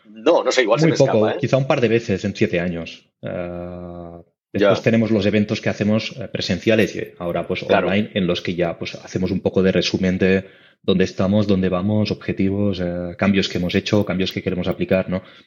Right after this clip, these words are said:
Speaker 2: Ya utilizamos bastante los Martian Days, ¿no? Para, para, pues para, para eso, ¿no? Eso son un poco, pues, la reunión de empresa, eh, pues es el Martian Day que
Speaker 1: Mm.
Speaker 2: hacemos cada,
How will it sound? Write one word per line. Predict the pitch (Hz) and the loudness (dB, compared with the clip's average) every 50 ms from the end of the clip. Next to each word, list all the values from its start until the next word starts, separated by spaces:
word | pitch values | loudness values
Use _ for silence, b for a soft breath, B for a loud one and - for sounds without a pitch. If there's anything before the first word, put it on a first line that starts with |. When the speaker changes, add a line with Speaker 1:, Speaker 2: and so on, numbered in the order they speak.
| B - - | B -4 0
Speaker 2:
Ya | 104 101 | 2 4
utilizamos | - - 127 110 110 - - 110 117 110 | 4 4 4 2 2 2 2 2 2 4
bastante | 107 104 - - 107 101 - 117 113 113 - B B B B B B B B - | 2 0 0 0 -2 0 2 2 2 2 0 B B B B B B B B -6
los | 113 107 98 - | -6 -4 -2 0
Martian | 101 98 - 107 104 98 92 | 0 0 2 2 2 2 4
Days, | 98 98 104 101 | 4 4 2 2
¿no? | - 95 95 | 0 -2 0
Para, | - 104 101 95 87 82 78 78 - _ _ | 0 2 2 2 0 0 -4 -8 -12 _ _
para, | - 82 82 80 76 76 73 76 76 73 76 - | -8 -6 -6 -6 -8 -8 -10 -10 -12 -14 -16 -18
pues | - - | -20 -16
para, | - - 80 80 - | -10 -10 -10 -8 -8
para | - 80 78 80 | -8 -4 0 2
eso, | 82 87 - - 82 71 78 | 2 2 2 0 -2 -4 -6
¿no? | 80 85 85 | -10 -10 -10
Eso | - - - - | -8 -10 -10 -10
son | - - 90 | -8 -8 -8
un | 90 85 | -6 -6
poco, | - 92 - - | -6 -6 -6 -4
pues, | 98 92 - | -4 -2 -2
la | 95 90 | -2 0
reunión | 90 - 107 104 104 104 104 104 101 | 2 4 4 4 6 6 4 4 4
de | 101 | 4
empresa, | 98 98 - 104 101 - - 110 120 - - _ | 2 2 2 0 0 2 0 0 -2 -2 -8 _
eh, | - - 92 95 90 87 - | -2 0 0 0 0 -2 -2
pues | - 90 - | -4 -4 -2
es | 95 85 98 | -2 0 0
el | 95 87 | 0 0
Martian | 90 87 - 90 80 78 82 | 0 -2 0 -2 -2 0 2
Day | 92 98 90 | 2 2 2
que | 87 - | 2 0
Speaker 1:
Mm. | 98 | -2
Speaker 2:
hacemos | 90 87 87 85 - | -2 -2 -4 -6 -4
cada, | - 92 87 87 85 82 80 | -4 -2 -2 -2 -4 -6 -10